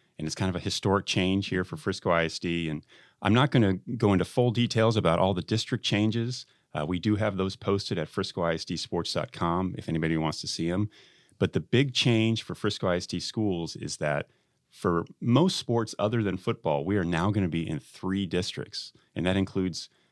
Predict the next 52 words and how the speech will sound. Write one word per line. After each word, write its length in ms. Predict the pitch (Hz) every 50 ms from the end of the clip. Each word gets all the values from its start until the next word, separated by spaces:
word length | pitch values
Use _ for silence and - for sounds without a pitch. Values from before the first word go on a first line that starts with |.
| _ - -
our 140 | 76 82
largest 460 | 87 90 87 95 104 98 101 92 - -
schools 640 | - - 85 82 78 80 78 - - - - - _ _ _ _ _ _ - -
that 200 | - 90 85 82
are 100 | 80 82
in 200 | 82 92 95 90
five 320 | 85 - 87 82 82 82 92
A 140 | 90 87 80
being 240 | 71 87 82 82
in 100 | 80 76
two 300 | 73 - - - 120 117
different 280 | 98 113 104 - 92 78
districts 380 | 95 95 - - - 78 - -
for 340 | - 82 80 78 78 78 - - _ _ _ _ _ _ -
athletics. 680 | 87 82 - - 92 90 85 73 - - - - - - _ _ _ _ -
And 320 | - 87 87 82 80 80 80
it 80 | -
seems 200 | - - 151 151
like 120 | - 139 -
there's 120 | 95 -
a 40 | -
lot 200 | 78 80 87 95
of 80 | 76 -
positives 600 | - - 87 90 95 - 90 71 71 71 - -
that 140 | 71 71 -
go 160 | - 73 76
on 200 | 73 76 76 73
with 140 | 78 76 -
that 320 | 76 73 71 73 - - _ _ _
for, 400 | _ - - 85 80 76 76 - -
for 120 | - - 78
the 80 | 73
district. 480 | 71 80 76 - - 78 73 - _ _ - - - - _ -
And 320 | - 92 87 82 82 82 - -
I'll 100 | - 127
throw 140 | - 135 120
it 60 | 107
over 100 | 98 -
to 120 | - - 101
you 180 | 95 104 101
now, 180 | 85 78 73 73
Grace. 300 | - 78 76 73 - -
I 40 | 85
mean, 120 | 82 85
what 100 | 104 123
are 60 | 127
your 180 | 110 107 107 98
general 320 | - 98 82 82 82 76
thoughts 560 | - - 85 78 76 82 - - - - - - _ - -
on 160 | 90 85 82
the 60 | 78
realignment? 600 | 76 76 80 80 78 76 78 76 76 76 71 78